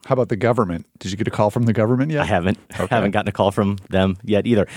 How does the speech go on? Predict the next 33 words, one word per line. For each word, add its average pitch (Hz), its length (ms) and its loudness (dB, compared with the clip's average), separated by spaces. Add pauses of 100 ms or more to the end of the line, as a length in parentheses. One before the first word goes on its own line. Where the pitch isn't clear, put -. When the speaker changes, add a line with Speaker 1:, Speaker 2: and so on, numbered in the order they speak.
(140)
Speaker 2:
We 127 100 2
also 180 340 2
did 120 300 0
a - 80 -4
little 107 340 2
Massacre 98 540 2
Theater. 82 380 0
This 104 180 0
is 104 160 0
where 98 240 4
we 101 180 2
perform 107 520 2
a 90 60 0
scene 92 360 0 (460)
usually 180 440 2
from 113 240 2
a 95 80 4
well-known 90 600 2
film, 87 480 -4 (260)
and 95 160 0
you 101 80 2
get 98 160 2
a 85 40 -6
chance 87 320 -2
to 95 80 -2
win 87 160 0
a 85 40 -2
Film 85 180 -2
Spotting 87 360 -2
t-shirt. 92 400 -2
Judging 107 360 0
from 104 280 2
the 87 260 -2